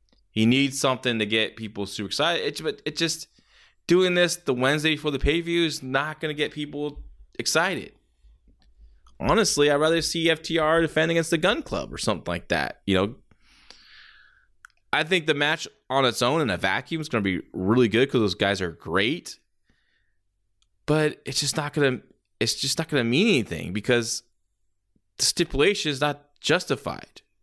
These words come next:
right? So I think you gotta break away from F T R versus Briscoe Brothers. And then I don't understand why the Briscoe Brothers can't appear on,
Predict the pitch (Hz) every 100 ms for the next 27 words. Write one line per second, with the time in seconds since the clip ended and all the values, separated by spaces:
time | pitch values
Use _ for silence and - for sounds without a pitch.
0 | _ - 107 127 156 - _ _ _ _
1 | _ _ _ _ _ _ _ _ _ _
2 | _ _ _ _ _ _ - - 143 117
3 | 107 98 - 120 123 156 147 143 120 92
4 | 117 139 135 107 117 208 160 87 - _
5 | - 113 - 107 - 113 95 95 90 -
6 | - 92 - 87 85 85 85 - 90 -
7 | - _ _ _ _ _ _ _ _ _
8 | 110 117 117 85 139 143 - 120 117 -
9 | 120 117 90 87 95 104 120 135 160 165
10 | _ _ _ _ _ _ _ _ _ -
11 | 87 92 110 - 120 123 120 117 - -
12 | 117 113 110 123 120 117 113 117 113